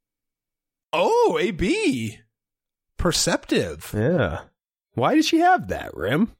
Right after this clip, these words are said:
Speaker 1: Good. A B, look at you, man. Um, I don't know. I don't know why she got that. That's a,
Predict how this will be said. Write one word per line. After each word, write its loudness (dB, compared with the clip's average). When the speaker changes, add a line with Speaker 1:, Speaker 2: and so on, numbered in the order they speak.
Speaker 1:
Good. -2
A 0
B, 2
look -4
at -4
you, 0
man. -4
Um, 2
I -2
don't 2
know. 0
I -2
don't 2
know 4
why 2
she -6
got -8
that. -12
That's -6
a, -6